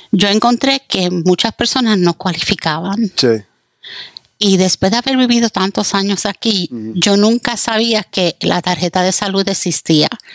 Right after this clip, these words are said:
Speaker 2: Wow.
Speaker 1: Ese programa existe desde el mil novecientos cincuenta y siete.
Speaker 2: ¿Tanto tiempo?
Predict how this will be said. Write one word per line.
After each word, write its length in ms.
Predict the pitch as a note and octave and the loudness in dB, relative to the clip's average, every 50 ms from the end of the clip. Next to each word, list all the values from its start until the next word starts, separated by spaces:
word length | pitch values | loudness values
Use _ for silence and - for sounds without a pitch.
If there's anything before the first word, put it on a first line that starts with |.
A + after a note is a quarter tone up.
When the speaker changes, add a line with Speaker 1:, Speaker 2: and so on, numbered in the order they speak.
| - - | -10 -4
Speaker 2:
Wow. 360 | - A#2+ A2+ A2+ B2 D3 D#3 D#3 | -2 0 2 2 2 2 2 2
Speaker 1:
Ese 220 | C#3+ C3 A#2 - | 0 0 -2 -2
programa 560 | - - A3+ A3 G#3+ G#3 G#3+ G#3+ G#3+ G#3 F#3+ - - | 0 2 2 2 4 2 2 2 2 0 -2 -2 -4
existe 560 | - G3 G3 - - A#3+ B3+ - - G3+ F#3 | -4 -4 -2 -2 -2 -4 -4 -2 0 0 2
desde 260 | F3 F3+ F3 E3 - | 2 2 0 2 2
el 60 | F3+ F3 | 2 4
mil 160 | F3 E3+ F3 | 4 4 4
novecientos 500 | F3 F#3 G3 - - F#3 E3 - G3 - | 4 4 2 0 -2 -4 -2 -2 -4 -2
cincuenta 460 | - G#3 F#3 - F#3+ F3 D#3 - F3 | -2 -2 -2 -2 -2 -4 -4 -4 -4
y 40 | E3 | -4
siete. 540 | - - - - E3 F3 F3 F3 - - - - - - _ _ _ _ _ _ _ _ _ - - - - - - - - _ _ _ | -4 -4 -2 -2 -2 -2 -2 -4 -6 -8 -10 -10 -14 -20 _ _ _ _ _ _ _ _ _ -18 -14 -12 -12 -12 -12 -14 -16 _ _ _
Speaker 2:
¿Tanto 380 | - - A#2+ B2+ C3 - F3+ F#3 | -2 0 0 0 0 0 0 0
tiempo? 500 | F3 - D3 C3+ C3 D3+ F3+ F3+ - A3+ | 2 2 2 2 2 0 -2 0 0 0